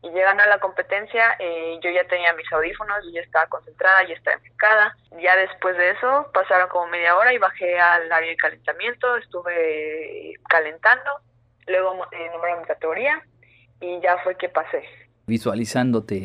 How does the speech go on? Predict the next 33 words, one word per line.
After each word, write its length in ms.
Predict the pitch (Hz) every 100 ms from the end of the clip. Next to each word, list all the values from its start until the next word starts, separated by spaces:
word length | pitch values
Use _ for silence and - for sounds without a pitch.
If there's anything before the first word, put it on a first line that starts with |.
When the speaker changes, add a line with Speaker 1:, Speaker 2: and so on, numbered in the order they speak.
| 82
Speaker 2:
en, 160 | 98 -
en, 220 | - 104 113
en 120 | 104
esa 220 | 104 110
final 380 | - 107 107 113
y, 180 | 104 -
y 100 | 101
obteniendo 420 | 92 - 101 107
la, 160 | 104 98 -
la 120 | 104
medalla, 440 | 98 98 104 104 101 -
¿qué 80 |
música 360 | 208 196 196 151
escuchas 480 | 139 160 156 113 -
en 120 | 113
es-, 100 | 117
en 180 | 127 117
esa 280 | 117 120 104
previa? 440 | 113 107 104 101 - -
Speaker 1:
Depende 560 | 247 302 208 214 214 214
de 440 | 196 175 156 165 - _ 160
lo 140 | 165
que 80 | -
estaba 200 | - 180
preparando. 400 | 180 180 175 190
De 80 | 190
hecho, 160 | 196 190
yo 140 | 190
tenía 340 | - 190 185 180
una 300 | 180 180 -
playlist 480 | 175 170 175 175 _ _ -
Speaker 2:
Ujú. 180 | 120 127
Speaker 1:
que, 640 | 170 156 151 151 147 156